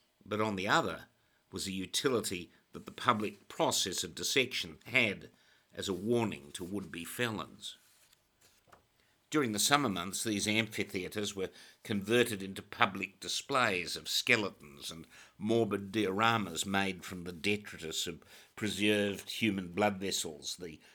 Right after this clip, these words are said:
rubble of bladder and kidney stones, and parts of the intestines of children. The general public was well enough versed in the not-so-subtle clues and covert language embedded into the paintings that were,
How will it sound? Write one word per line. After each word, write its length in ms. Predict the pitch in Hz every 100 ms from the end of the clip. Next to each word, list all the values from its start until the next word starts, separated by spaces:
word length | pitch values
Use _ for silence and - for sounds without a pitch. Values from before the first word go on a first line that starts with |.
| -
rubble 520 | 95 107 101 98 87
of 180 | 85 78
bladder 380 | 104 104 98 98
and 320 | 87 87 -
kidney 360 | 127 104 92
stones, 560 | 82 - 90 78 78 80
and 140 | 82 82 - -
parts 400 | 107 107 104 -
of 80 | 98
the 120 | 92
intestines 760 | 95 92 - 104 - 92 85 -
of 120 | 85
children. 560 | - 143 127 101 78 55 - _ _ _ _ _ _ _ -
The 60 | 104
general 340 | 117 123 107
public 340 | 98 143 113
was 100 | 98
well 280 | 87 113 123
enough 220 | 107 92
versed 460 | 92 117 131 104 -
in 140 | 98
the 180 | 92 85 - - -
not-so-subtle 840 | 113 117 - 104 90 117 101 92 -
clues 480 | - 139 120 98 87
and 180 | 90
covert 560 | - 117 113 98 92 101
language 480 | 110 107 95 87 - - -
embedded 640 | 113 95 82 120 123 110 95
into 240 | 92 -
the 80 | 85
paintings 840 | - 120 127 120 92 80 78 -
that 200 | - 87
were, 260 | 92 90 82